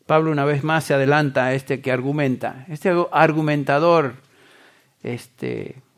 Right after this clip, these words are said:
ficticio que Pablo mismo ha creado. Pero es obvio que nosotros pensamos así también. Noten el versículo diecinueve. "Me dirás entonces, ¿por qué pues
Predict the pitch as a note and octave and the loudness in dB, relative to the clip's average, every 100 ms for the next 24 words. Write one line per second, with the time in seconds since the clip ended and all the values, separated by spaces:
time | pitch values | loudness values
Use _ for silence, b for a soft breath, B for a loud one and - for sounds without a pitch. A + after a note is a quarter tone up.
0 | _ _ _ _ _ _ _ _ - D3+ | _ _ _ _ _ _ _ _ -2 0
1 | - E3+ - D#3+ - _ - C#3+ C3+ B2+ | 0 -2 -2 -8 -10 _ -6 -2 0 -2
2 | B2+ _ - D3 C#3+ C3+ C#3+ C#3 B2 C3 | -8 _ 0 0 2 0 0 0 -2 0
3 | D#3+ G#3 C#3 - _ _ F3+ D#3+ C#3 D3 | 0 0 -2 -8 _ _ 0 0 2 0
4 | D3 C#3 C3 B2+ B2 D#3+ D3 C#3 C3 C#3 | 0 -4 -2 -4 -4 -4 -4 -6 -4 -2
5 | C3+ B2+ C3 C3+ B2 C3 A#3+ F#3+ B B | -2 -2 -4 -4 -4 -2 -2 -4 B B
6 | B B B B B B - F3 F#3+ G3 | B B B B B B -2 2 4 6
7 | F3+ E3 G3 F#3 E3 - D#3 F#3 D3+ C3 | 4 2 0 2 2 2 2 2 2 0
8 | D#3 E3 F3 G#3 G3+ E3 C#3+ A2+ - - | 2 4 6 4 4 0 -2 -8 -12 -20
9 | - _ _ _ _ _ _ _ _ _ | -20 _ _ _ _ _ _ _ _ _
10 | _ _ _ _ F#3+ F#3 A3+ B3+ C4 A#3+ | _ _ _ _ 2 4 6 4 6 6
11 | E3+ F3+ A3 - | 8 6 4 -2